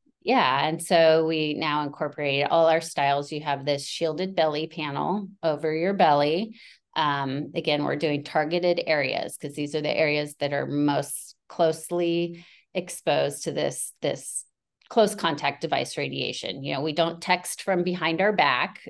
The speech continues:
So, you know, we're not getting that, that super intense exposure. Now, you know, I think what's beyond this handheld wireless device exposure, which is, was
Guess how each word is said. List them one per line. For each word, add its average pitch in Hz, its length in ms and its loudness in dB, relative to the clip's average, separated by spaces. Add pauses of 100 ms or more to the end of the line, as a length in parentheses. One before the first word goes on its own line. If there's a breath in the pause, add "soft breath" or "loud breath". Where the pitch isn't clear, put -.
So, 160 580 2
you 175 160 -2
know, 143 260 -2
we're 160 160 -6
not 156 320 -2
getting 156 340 -4
that, 143 440 -2
that 143 280 -2 (160)
super 165 580 -2
intense 151 600 -6
exposure. 143 720 -2 (540 loud breath)
Now, 151 500 2 (560)
you 190 140 4
know, 160 320 4 (360)
I 180 140 0
think 160 320 -2 (920)
what's - 840 0 (640)
beyond 185 480 4
this 160 360 -2 (240)
handheld 160 560 0
wireless 143 500 -2
device 143 680 0
exposure, 135 800 -2
which 139 240 -4
is, 147 340 -6
was 147 320 -8